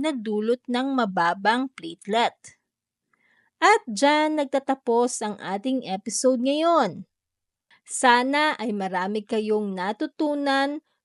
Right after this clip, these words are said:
tungkol sa mababang platelet count at paano ito maiiwasan.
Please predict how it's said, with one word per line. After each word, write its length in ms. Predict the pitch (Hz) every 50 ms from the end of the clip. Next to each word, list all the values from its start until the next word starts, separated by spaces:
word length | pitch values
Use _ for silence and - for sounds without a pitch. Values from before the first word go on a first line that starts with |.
| _ _
tungkol 540 | - 370 381 370 339 - - 277 285 311 320
sa 140 | - - 254
mababang 720 | 220 208 196 185 175 180 180 180 202 202 220 233 254 262 269 -
platelet 580 | - 175 165 175 190 _ - 202 196 208 208 _ -
count 400 | - 214 214 240 285 294 247 208 - _ _ _ _ _ _ -
at 140 | 330 427 - - _ _
paano 340 | - 254 254 262 269 277 302 262
ito 400 | 269 262 - - 247 240 254 269 269
maiiwasan. 1500 | 247 220 - - - 214 220 226 - - 233 220 208 185 165 156 180 - - - 202 202 208 190 175 160 160 202 196